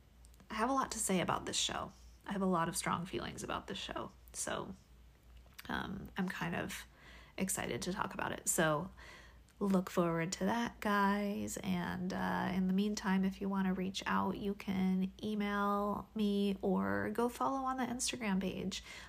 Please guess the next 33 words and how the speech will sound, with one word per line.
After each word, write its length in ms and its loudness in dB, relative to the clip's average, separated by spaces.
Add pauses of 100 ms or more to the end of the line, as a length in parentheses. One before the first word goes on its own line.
I'll 140 2
put 260 -4
all 140 2
that 180 0
contact 560 0
info 340 0
in 160 -2
the 80 -2
show 200 0
notes. 420 -2 (480)
Um, 480 0 (220)
if 260 -4
you 140 0
can 560 -4
leave 420 -2
a 340 -4
rating 640 -2
or 320 0
a 80 0
review 840 2 (220)
on 400 4
the 240 0
platform 480 0
that 160 -4
you're 100 0
listening 440 0 (100)
on, 420 2 (560)
um, 600 -2 (420)
five-star 400 2
reviews 340 4
help, 320 0 (380)
helps 400 -2
the 320 -2